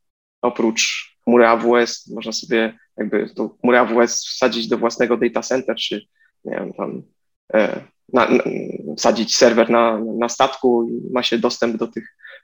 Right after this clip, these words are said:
e, przynajmniej niektórych serwisów A W S-owych. E, jakieś takie rozwiązania typu Ground Station, czyli satelity, Internet of Things, czy, czy tak jak to było nazwane właśnie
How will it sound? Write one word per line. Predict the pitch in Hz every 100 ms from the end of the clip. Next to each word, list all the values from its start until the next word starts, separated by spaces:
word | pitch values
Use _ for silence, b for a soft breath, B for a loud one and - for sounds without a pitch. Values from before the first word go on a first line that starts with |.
| -
e, | 113 107
przynajmniej | - 117 117
niektórych | 117 - 120 117
serwisów | - 110 113 -
A | 117
W | 113
S-owych. | 123 139 131 143 _ _ b b b b
E, | 110 117 113
jakieś | 110 - 110
takie | - 127
rozwiązania | 127 127 127 123
typu | 120 - 123 120
Ground | 120 147 147
Station, | - 143 139 - 135 127 127 120
czyli | - -
satelity, | 135 135 139 139 135 131 123 120 _ _ _ _
Internet | 127 135 135 135 131
of | 131 - -
Things, | 139 131 131 - -
czy, | - 117 117 _ _ -
czy | -
tak | 113
jak | 113
to | 113
było | 113 120
nazwane | 117 113 120 117
właśnie | 110 113 113 113